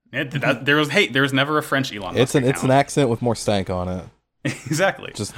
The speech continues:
Speaker 1: Um,
Speaker 2: inherently.
Speaker 1: and so, so what we hear is that, like, you know, Kronos is the acting headmaster because, uh, Samejima, you know, Doctor Phil, Commander Shepard, et cetera, et cetera,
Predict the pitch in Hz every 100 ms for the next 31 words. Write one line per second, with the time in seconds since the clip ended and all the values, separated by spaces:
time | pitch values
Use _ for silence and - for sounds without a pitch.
0 | - 143 139 107 104 98 95 190 185 -
1 | _ _ _ _ _ _ - 180 208 -
2 | 190 214 226 - 143 139 131 117 110 110
3 | 107 101 95 95 _ _ _ 123 92 -
4 | - 113 104 107 101 113 - - 90 107
5 | 92 87 - 95 87 104 - 101 98 92
6 | - 95 92 92 95 92 - - 123 123
7 | 110 110 90 87 92 - - 120 85 90
8 | - 98 92 90 - 98 - 95 92 87
9 | - 92 87 - 90 85